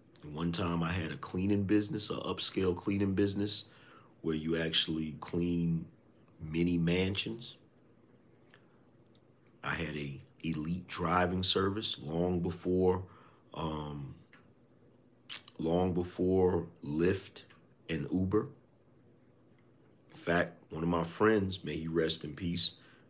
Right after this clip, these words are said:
me and him both started our driving businesses at the same time. I've had a mobile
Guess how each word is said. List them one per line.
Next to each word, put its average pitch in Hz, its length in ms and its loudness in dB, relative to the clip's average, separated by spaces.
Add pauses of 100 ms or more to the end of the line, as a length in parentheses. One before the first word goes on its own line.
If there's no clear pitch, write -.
me 87 140 4
and 87 100 4
him 95 100 2
both 90 240 4
started 90 400 4
our 87 140 4
driving 90 500 4
businesses 87 560 0
at 85 140 -2
the - 60 -8
same 90 340 -2
time. 127 280 -8 (4000)
I've 80 180 -4
had 82 280 0
a 76 160 -2
mobile 87 640 4